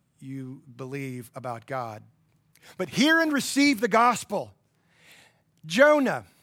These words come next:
is in about as bad a situation as you can possibly be. He's literally been ingested by a fish.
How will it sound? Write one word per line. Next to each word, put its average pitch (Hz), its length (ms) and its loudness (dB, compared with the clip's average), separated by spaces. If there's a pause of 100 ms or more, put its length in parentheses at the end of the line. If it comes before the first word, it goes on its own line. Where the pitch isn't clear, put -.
(400)
is 185 100 -2
in 247 80 2
about 214 300 2
as 175 100 -2
bad 247 540 4
a 277 40 2
situation 247 720 0
as 190 120 -2
you 226 80 -2
can 220 160 -4
possibly 220 520 -2
be. 175 360 -4 (240)
He's 214 260 0
literally 285 480 0
been 247 340 0
ingested 202 880 -2 (1400)
by 277 120 4
a 269 100 6
fish. - 540 4